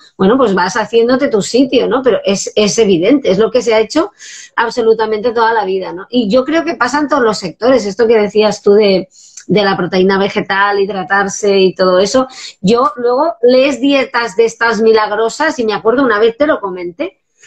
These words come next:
que estaba leyendo una dieta, está triunfando en Estados Unidos, ¿no? Y,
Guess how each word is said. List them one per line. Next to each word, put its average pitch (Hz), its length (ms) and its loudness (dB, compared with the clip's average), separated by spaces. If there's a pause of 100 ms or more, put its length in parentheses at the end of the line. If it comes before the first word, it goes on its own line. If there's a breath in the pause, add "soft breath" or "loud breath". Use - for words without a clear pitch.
(320 loud breath)
que 247 120 2
estaba 226 320 -2
leyendo 262 500 2
una 233 400 0
dieta, 240 760 0
está 294 280 -6
triunfando 311 480 0
en 254 80 2
Estados 262 340 0
Unidos, 226 380 4
¿no? 240 260 2
Y, 214 400 0